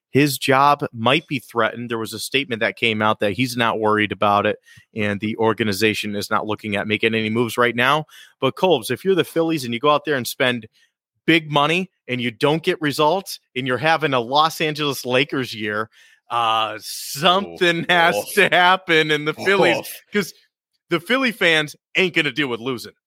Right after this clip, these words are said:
Speaker 1: I'm sorry. They were winning for a little while.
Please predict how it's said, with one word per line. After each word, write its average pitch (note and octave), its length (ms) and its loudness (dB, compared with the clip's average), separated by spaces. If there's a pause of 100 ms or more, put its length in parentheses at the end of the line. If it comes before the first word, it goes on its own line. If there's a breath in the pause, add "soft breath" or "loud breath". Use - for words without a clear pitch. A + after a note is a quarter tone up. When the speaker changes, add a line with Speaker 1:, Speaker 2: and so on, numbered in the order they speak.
(180)
Speaker 1:
I'm D3+ 140 0
sorry. G2+ 540 -4 (140)
They D#3+ 120 2
were E3 160 2
winning F#3+ 280 -2
for G#3 140 -4
a G3+ 60 -2
little G3 240 -2
while. F#3+ 480 0